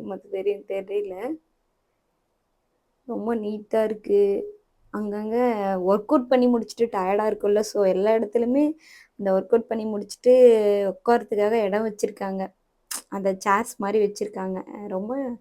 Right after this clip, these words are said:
யோசிச்சு செஞ்சிருக்காங்கப்பா, ரொம்ப நீட்டா இருக்கு, பரவாயில்ல. அவ்வளவுதான், முடிஞ்சுச்சு பார்க்கு. பாருங்க, நம்ம ஃபர்ஸ்ட் பார்த்தது அது, அந்த ஒர்க் அவுட் பண்ணக்கூடியது.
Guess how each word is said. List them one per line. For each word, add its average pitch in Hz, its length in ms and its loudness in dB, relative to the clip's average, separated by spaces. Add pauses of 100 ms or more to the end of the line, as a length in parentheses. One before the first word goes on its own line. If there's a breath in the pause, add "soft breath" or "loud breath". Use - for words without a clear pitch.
(480 soft breath)
யோசிச்சு 240 440 -2
செஞ்சிருக்காங்கப்பா, 208 720 -4
ரொம்ப 190 260 -6
நீட்டா 202 380 -4
இருக்கு, 196 320 -8
பரவாயில்ல. 196 460 -6 (1800)
அவ்வளவுதான், 214 400 2
முடிஞ்சுச்சு 226 460 0 (100)
பார்க்கு. 196 380 -2
பாருங்க, 208 340 -2
நம்ம 202 280 -6
ஃபர்ஸ்ட் 208 400 -4
பார்த்தது 208 400 -4
அது, 190 220 -2 (1300 soft breath)
அந்த 208 120 -6
ஒர்க் 196 220 -6
அவுட் - 140 -10
பண்ணக்கூடியது. 196 500 -8